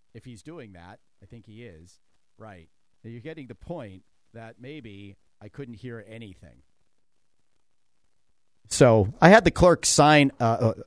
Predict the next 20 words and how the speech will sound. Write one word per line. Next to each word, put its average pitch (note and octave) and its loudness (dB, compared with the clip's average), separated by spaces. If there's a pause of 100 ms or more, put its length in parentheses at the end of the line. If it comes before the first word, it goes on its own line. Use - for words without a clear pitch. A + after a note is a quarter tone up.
uh, A2 -12
sign C#3 0
a A2+ 0
letter G#2 0 (220)
saying A#2+ 0
that A2+ 2
I A2+ 2
had G#2 -2
given B2+ 2
it A#2 -6
to A2+ 0
her A2+ 4
and G#2 0
deleted A2 0
it G#2+ -2
from A2+ 0
my F#2 0
phone. G2+ 0 (560)
DeRozier G3+ 6
says, F#3 4